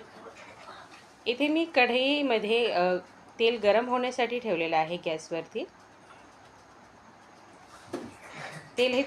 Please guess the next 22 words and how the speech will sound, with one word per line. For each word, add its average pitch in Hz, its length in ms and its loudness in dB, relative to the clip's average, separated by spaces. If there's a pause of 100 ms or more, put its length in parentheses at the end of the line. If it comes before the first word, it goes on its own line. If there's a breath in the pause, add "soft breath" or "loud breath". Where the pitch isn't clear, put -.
छानपैकी 233 460 4
गरम 208 300 4
झालेलं 202 480 0
आहे 175 220 -2
किंवा 214 280 -2
नाही 180 240 -2
हे 202 160 -6
चेक 226 300 -6
करायचं 160 360 -2
आहे. 269 80 -4 (540 loud breath)
तर 226 100 2
मी 254 180 2
इथे 240 420 0
बॅटरमधला 240 760 0 (100)
थोडासा 330 320 0
तुकडा 226 300 2
यामध्ये 208 400 2
घातलेला 175 440 -2
आहे. 170 240 2
तुम्ही 208 260 -4
बघू 175 260 -2
शकता 196 380 -6